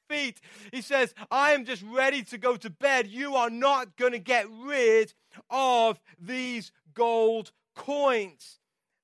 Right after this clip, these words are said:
And so the father at that point knew that the boy had worked.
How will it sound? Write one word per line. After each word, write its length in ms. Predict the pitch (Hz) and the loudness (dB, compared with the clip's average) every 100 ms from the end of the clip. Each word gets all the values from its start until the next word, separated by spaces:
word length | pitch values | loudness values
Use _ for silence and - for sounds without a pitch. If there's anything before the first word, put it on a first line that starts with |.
| _ | _
And 140 | 226 | -8
so 280 | - 277 262 | -6 -2 0
the 120 | 226 | -2
father 760 | - _ 254 269 247 202 170 160 _ _ | -8 _ 0 2 0 -2 -6 -10 _ _
at 120 | 190 | -6
that 200 | 196 196 - - | -4 -4 -6 -8
point 340 | 202 180 - | -6 -8 -12
knew 340 | 185 190 180 | -10 -8 -6
that 200 | 170 170 | -8 -10
the 100 | 165 | -12
boy 600 | 143 - 190 170 147 139 139 _ _ _ _ | -18 -12 -8 -6 -8 -10 -16 _ _ _ _
had 180 | 170 151 | -12 -10
worked. 460 | 170 160 - _ | -6 -4 -6 _